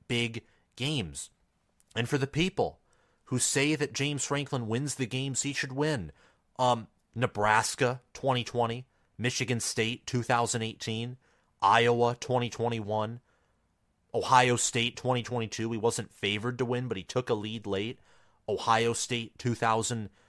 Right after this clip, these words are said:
seventeen, two thousand eighteen,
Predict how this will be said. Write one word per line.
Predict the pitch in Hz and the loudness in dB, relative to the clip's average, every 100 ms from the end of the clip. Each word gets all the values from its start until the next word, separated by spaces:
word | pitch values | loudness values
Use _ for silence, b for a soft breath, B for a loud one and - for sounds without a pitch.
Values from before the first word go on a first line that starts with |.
| b | b
seventeen, | - 135 117 123 - 120 120 117 | -2 2 2 -2 -4 -4 -4 -6
two | - 120 | 0 0
thousand | 123 117 113 113 - | 2 0 0 -4 -6
eighteen, | 101 104 - 120 117 120 | -8 -8 -8 -6 -6 -8